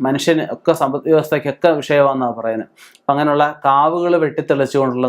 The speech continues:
നിർമ്മാണങ്ങൾ കഴിവതും, ഭൂമിയെ ചൂഷണം ചെയ്യാനുള്ള കഴിവ് നിർമ്മാണങ്ങളെല്ലാം നമുക്ക് ഒഴിവാക്കുക. നല്ല ശുഭവൃക്ഷങ്ങൾ നിറഞ്ഞ ഭൂമികൾ, നല്ല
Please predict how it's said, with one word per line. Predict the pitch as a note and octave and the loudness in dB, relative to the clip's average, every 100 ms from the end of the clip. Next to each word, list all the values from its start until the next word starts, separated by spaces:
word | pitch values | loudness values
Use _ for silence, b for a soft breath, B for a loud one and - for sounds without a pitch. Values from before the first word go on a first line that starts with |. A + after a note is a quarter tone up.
| B2+ | -2
നിർമ്മാണങ്ങൾ | A#2+ B2+ B2+ B2 B2 | 0 0 0 0 0
കഴിവതും, | A#2+ A#2+ A#2+ - | 2 0 -2 -4
ഭൂമിയെ | C#3 D3 E3+ E3 | 0 4 4 2
ചൂഷണം | D#3 D3+ D3+ D3+ | -2 0 -2 0
ചെയ്യാനുള്ള | D3 D3 C#3 | 0 0 0
കഴിവ് | C3+ C#3+ C#3 | 0 0 0
നിർമ്മാണങ്ങളെല്ലാം | B2+ C3 C3+ C3 A#2+ B2+ - | 0 0 0 -2 0 0 -2
നമുക്ക് | B2 A#2+ A#2+ | -8 -4 -2
ഒഴിവാക്കുക. | A#2+ B2+ A#2 - A#2+ - B B B B B - D3 D3 | 2 4 2 2 -2 -2 B B B B B -8 0 2
നല്ല | D3 E3+ D#3+ - | 4 2 0 -8
ശുഭവൃക്ഷങ്ങൾ | D#3 D3 F#3 F3 - E3 D#3+ D#3 D3+ | -6 0 0 0 -2 -2 0 0 0
നിറഞ്ഞ | C3+ C3+ C3+ - | -2 -2 -4 -6
ഭൂമികൾ, | B2 C3 C3 B2+ A#2+ - _ _ _ _ _ | -2 0 2 0 0 -6 _ _ _ _ _
നല്ല | C#3 C#3 D3+ | -2 2 2